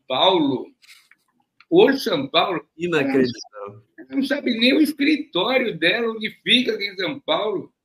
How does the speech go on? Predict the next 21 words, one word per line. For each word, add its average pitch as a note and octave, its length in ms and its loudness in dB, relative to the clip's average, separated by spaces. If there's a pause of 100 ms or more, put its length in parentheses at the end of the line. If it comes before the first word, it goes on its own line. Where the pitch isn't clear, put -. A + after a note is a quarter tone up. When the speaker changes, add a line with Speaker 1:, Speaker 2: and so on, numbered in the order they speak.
Speaker 2:
Ela D3 160 6
conhece F#3 540 4
menos A3 540 4
São F#3 220 2
Paulo F3+ 340 4
do G3 100 -2
que G3+ 80 -2
o F#3 40 0
Tarcísio F#3+ 300 -2
de F#3 100 -4
Freitas, C#3 480 0 (120)
do A2 100 -14
que C#3+ 100 -8
o C#3 80 0
governador. C3+ 640 -2 (680)
Speaker 1:
É. C#3+ 60 0
Speaker 2:
Adriano, A3+ 600 8 (260)
<laughs> F3 180 0
ô, F3+ 340 4
Folena, G#3+ 500 8
querido, F#3+ 560 2